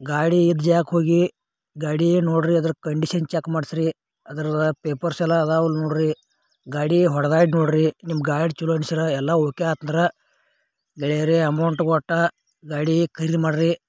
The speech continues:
online payment ಮಾಡಕ್ಕೆ ಹೋಗ್ಬೇಡ್ರಿ. Online ಪೇಮೆಂಟ್ದಾಗ ಭಾಳ ಮೋಸ ಆಗತೈತಿ. ಆನ್‌ಲೈನ್ ಪೇಮೆಂಟ್ ಮಾಡಿ ನೀವು ಮೋಸ ಹೋದ್ರೆ YouTube-ದವ್ರ ಕಾರಣ ಅಲ್ಲ ಗೆಳೆಯರೇ,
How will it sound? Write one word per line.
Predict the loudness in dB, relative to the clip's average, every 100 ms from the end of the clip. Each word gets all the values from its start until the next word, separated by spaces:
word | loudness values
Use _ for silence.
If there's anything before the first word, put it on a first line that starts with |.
| _
online | -8 -4 -2 -2
payment | -2 -2 -2
ಮಾಡಕ್ಕೆ | 0 -2 -2
ಹೋಗ್ಬೇಡ್ರಿ. | -4 -2 -2 -4 _ _ _ _ _ _ _ _ _ _ _ _ _ _ _ _ _ _ _ -10
Online | -2 0 0
ಪೇಮೆಂಟ್ದಾಗ | 0 2 2
ಭಾಳ | 2
ಮೋಸ | 2 0 -2
ಆಗತೈತಿ. | 0 0 0 2 2 0 _ _ -10
ಆನ್‌ಲೈನ್ | -4 -2 0
ಪೇಮೆಂಟ್ | 0 0 0
ಮಾಡಿ | 0 0
ನೀವು | 0 0 0 0
ಮೋಸ | 0 0 2
ಹೋದ್ರೆ | 2 2 2 2
YouTube-ದವ್ರ | 0 -2 0 0
ಕಾರಣ | 0 0 2 2
ಅಲ್ಲ | 2 2
ಗೆಳೆಯರೇ, | 2 2 4